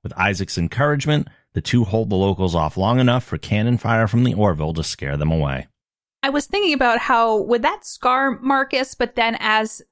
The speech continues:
Speaker 2: Doctor Finn was explaining how the gun
Speaker 1: Mm-hmm.
Speaker 2: works, she said the, "Make sure it's on stun. They may not value human life, but we
Speaker 1: Right.
Speaker 2: do." And I was like, "Holy crap." 'Cause, I mean, that's a lot.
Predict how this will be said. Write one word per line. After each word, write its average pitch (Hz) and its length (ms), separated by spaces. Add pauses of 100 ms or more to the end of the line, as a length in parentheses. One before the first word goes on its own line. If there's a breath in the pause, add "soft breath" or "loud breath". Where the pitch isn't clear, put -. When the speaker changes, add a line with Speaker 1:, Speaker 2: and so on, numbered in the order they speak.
Speaker 2:
Doctor 208 340
Finn 202 220
was 202 140
explaining 196 540
how 196 180
the 185 120
gun 190 220
Speaker 1:
Mm-hmm. 90 80
Speaker 2:
works, 190 300
she 214 180
said 202 380
the, 190 280 (600)
"Make 214 180
sure 220 180
it's 220 160
on 254 180
stun. 208 540
They 208 280
may 208 180
not 202 260
value 185 320
human 190 360
life, 175 360
but - 180
we 190 100
Speaker 1:
Right. 160 160
Speaker 2:
do." - 260
And 202 200
I 208 100
was 233 180
like, 240 240
"Holy 294 520
crap." 254 440
'Cause, 302 100
I 330 80
mean, 349 120
that's 440 180
a 285 40
lot. 214 400